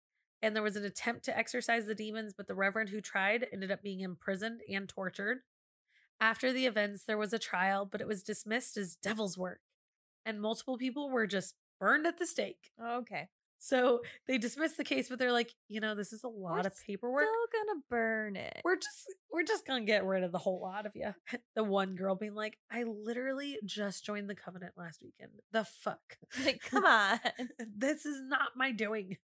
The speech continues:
Speaker 1: So there was a professional diagnosis way after the event happened that could have potentially explained what happened to Roland. Some medical professionals say he was suffering for, from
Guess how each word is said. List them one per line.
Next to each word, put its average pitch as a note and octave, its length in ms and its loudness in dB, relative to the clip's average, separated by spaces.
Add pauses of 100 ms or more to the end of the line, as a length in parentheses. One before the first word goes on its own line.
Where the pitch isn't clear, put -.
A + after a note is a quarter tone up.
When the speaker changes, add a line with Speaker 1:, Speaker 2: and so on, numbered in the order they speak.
(320)
Speaker 1:
So C4 400 4
there A#3 240 4
was A#3 300 4 (100)
a C4+ 80 4
professional A#3 720 0
diagnosis G#3 920 2 (260)
way G3 540 2
after F3+ 400 0
the A3+ 140 0
event A3+ 280 -2
happened B3 580 -2 (440)
that G#3+ 180 2
could A#3 380 2
have A#3+ 200 0
potentially A#3+ 440 0
explained G#3 400 -6
what G3+ 140 -4
happened F#3+ 280 -2
to G3+ 60 -2
Roland. G3+ 480 -2 (1080)
Some A#3 320 2
medical B3 320 4
professionals A3+ 600 0
say G#3+ 160 2
he G#3 140 -4
was G#3+ 240 -2 (100)
suffering G#3+ 600 -2
for, G3+ 400 2 (140)
from F#3+ 380 0